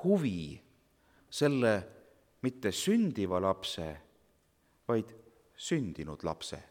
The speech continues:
kohta. Miks kutsutakse ka tänapäeval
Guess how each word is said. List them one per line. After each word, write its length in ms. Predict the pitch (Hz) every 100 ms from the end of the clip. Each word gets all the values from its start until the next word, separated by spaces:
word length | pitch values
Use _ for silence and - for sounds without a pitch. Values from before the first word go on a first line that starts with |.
| _
kohta. 380 | - - - - _ _ _ _ _ _ _ _ _ _
Miks 280 | 151 143 -
kutsutakse 680 | - 117 110 - 104 - 107
ka 160 | 107 104 104 98 - - _ _
tänapäeval 680 | - 190 131 107 107 104 104